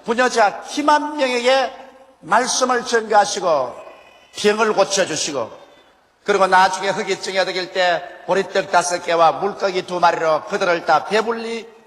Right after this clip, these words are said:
먹여주시니, 그러자 날이 저물어짐에 주님께서 제자들을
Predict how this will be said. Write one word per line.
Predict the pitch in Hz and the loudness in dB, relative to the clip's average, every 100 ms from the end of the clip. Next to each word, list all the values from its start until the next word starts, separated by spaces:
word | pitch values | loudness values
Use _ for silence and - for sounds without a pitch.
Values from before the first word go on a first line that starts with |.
| _ | _
먹여주시니, | 139 156 151 139 - 135 120 - _ _ _ _ _ | -4 -2 -2 -4 -8 -8 -10 -14 _ _ _ _ _
그러자 | 202 180 180 | -2 2 0
날이 | 151 180 214 233 196 151 | 2 2 2 0 -6 -8
저물어짐에 | - 247 226 185 220 208 175 | -4 -4 -2 -4 -2 -4 -4
주님께서 | - 233 196 208 190 202 180 | -4 -6 -4 -2 0 0 -2
제자들을 | - 214 233 233 233 247 | -2 0 2 2 0 -4